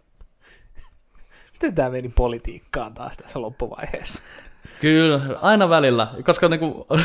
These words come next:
Speaker 2: <laughs> me puhuttiin eilen siitä, että mikromuovi on kaikkialla.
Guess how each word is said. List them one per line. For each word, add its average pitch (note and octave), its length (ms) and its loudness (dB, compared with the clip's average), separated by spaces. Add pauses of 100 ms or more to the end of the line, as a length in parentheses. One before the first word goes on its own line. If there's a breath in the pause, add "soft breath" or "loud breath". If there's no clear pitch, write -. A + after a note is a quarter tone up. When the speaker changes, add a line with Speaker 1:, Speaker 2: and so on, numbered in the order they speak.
(120)
Speaker 2:
<laughs> - 340 -12
me D3 140 0
puhuttiin D3 440 0
eilen B2 280 4
siitä, A2 260 0
että A#2+ 140 -2
mikromuovi G2 800 0
on F2+ 140 -14
kaikkialla. D2+ 680 -8